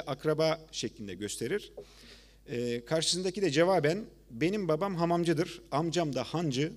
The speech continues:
dedem de hapisten çıktığı zamanlar sırt hamallığı yapardı." der. E, karşısındaki, "Yazık, amma da sıradan bir ailem varmış." deyince, "Ne yapayım, bütün ünlüler senin ailende toplanınca bana da bunlar kaldı." der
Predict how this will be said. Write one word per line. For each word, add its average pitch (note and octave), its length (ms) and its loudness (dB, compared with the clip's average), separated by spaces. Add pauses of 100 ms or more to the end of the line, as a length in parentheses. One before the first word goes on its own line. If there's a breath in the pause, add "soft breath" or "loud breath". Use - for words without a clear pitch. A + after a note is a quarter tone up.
(120)
dedem D3+ 360 2
de C#3+ 60 0
hapisten D3+ 420 -2
çıktığı - 280 -4
zamanlar C3 400 -4
sırt - 380 -6
hamallığı G2 360 -8
yapardı." F2+ 500 -8
der. F#3+ 240 -2 (720 loud breath)
E, A2+ 540 0
karşısındaki, F3 600 0
"Yazık, E3+ 440 4
amma F3+ 300 -2
da D#3 80 2
sıradan D#3+ 400 2
bir D#3 140 2
ailem C#3+ 300 -2
varmış." C3 320 -4
deyince, F3+ 420 2 (580 soft breath)
"Ne C3+ 80 0
yapayım, C#3+ 460 2
bütün G#3+ 240 0
ünlüler D#3 320 2
senin F#3 240 0
ailende C#3 380 0
toplanınca E3 580 0
bana E3+ 200 0
da D3 120 0
bunlar E3 280 0
kaldı." G#2+ 280 -4
der G3 260 2